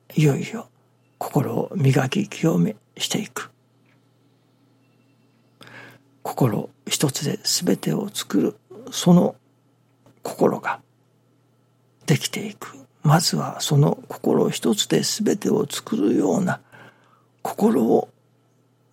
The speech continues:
作らせていただく。そのためには、自分の中にある汚いものを一遍全部出し切ってしまわなければならない。まあ、心を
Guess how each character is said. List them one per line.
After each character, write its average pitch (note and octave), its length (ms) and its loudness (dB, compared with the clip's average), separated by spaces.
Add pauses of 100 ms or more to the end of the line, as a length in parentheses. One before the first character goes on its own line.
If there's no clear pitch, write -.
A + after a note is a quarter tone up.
(100)
作 - 180 -2
ら - 120 0
せ - 180 -6
て - 160 -4
い - 60 -6
た - 140 -10
だ - 140 -6
く。 - 200 -20 (600)
そ - 200 2
の G3 140 2
た - 140 -6
め - 160 -2
に A2 140 0
は、 - 220 -2 (640)
自 B2+ 160 2
分 B2+ 220 4
の B2+ 120 4
中 D3+ 300 2
に F3+ 180 2
あ G#2 100 0
る - 280 -2
汚 - 220 -2 (200)
い A3+ 40 -4
も G#3 160 -2
の A3 160 2
を - 220 -6 (300)
一 G#3+ 140 -2 (160)
遍 F3+ 240 2 (260)
全 A3+ 300 2
部 - 260 -8 (460)
出 C#3 100 0
し - 180 -2
切 - 100 -12
っ - 20 -20
て - 220 -2
し - 180 -2
ま - 160 2
わ A3 60 0
な A#3 160 -4
け - 140 -6
れ - 100 -2
ば - 160 -4
な - 140 -6
ら - 120 -8
な - 140 -12
い。 - 80 -16 (580)
ま A2+ 360 -4
あ、 - 60 -12
心 - 360 -4
を - 220 -4